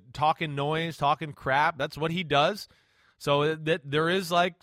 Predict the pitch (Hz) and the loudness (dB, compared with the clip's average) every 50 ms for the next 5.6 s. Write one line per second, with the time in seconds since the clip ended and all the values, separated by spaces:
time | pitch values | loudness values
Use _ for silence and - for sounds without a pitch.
0 | _ 151 151 147 151 165 170 - 170 156 160 185 180 156 135 135 151 170 214 262 | _ -10 -8 -6 -4 -4 -4 -6 -6 -4 0 0 0 0 2 4 4 4 4 2
1 | 233 185 147 131 127 123 127 156 175 - _ _ _ _ _ - 196 190 208 220 | 0 -4 -4 -2 0 0 0 -2 -2 -6 _ _ _ _ _ -6 -4 0 0 0
2 | 220 190 175 180 139 151 190 214 247 262 190 131 139 170 202 233 180 151 175 214 | 2 2 2 2 2 2 0 0 -2 -6 -8 -4 -4 -2 0 0 2 2 0 0
3 | 247 226 165 156 156 185 233 - _ _ _ _ _ _ _ _ _ - 139 175 | 2 2 2 2 0 -2 -6 -8 _ _ _ _ _ _ _ _ _ 2 2 2
4 | 196 214 226 233 247 208 233 233 226 214 170 151 196 190 185 170 147 139 135 143 | 2 2 0 -4 -4 -2 -2 -2 0 0 0 2 2 4 4 4 4 4 4 4
5 | - - - 214 - 262 180 - - - - | 2 0 -4 -4 -4 -4 -6 -10 -14 -16 -18